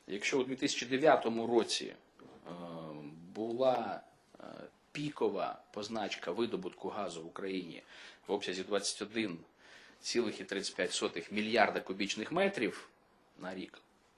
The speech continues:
е, то, е, в принципі, на,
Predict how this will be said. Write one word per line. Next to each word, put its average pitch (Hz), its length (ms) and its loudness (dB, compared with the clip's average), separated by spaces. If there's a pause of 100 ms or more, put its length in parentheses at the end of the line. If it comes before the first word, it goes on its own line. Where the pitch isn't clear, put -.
(1040)
е, 92 340 2 (100)
то, 165 440 8 (420)
е, - 40 -10 (340)
в - 120 -6
принципі, 123 640 2
на, 107 520 8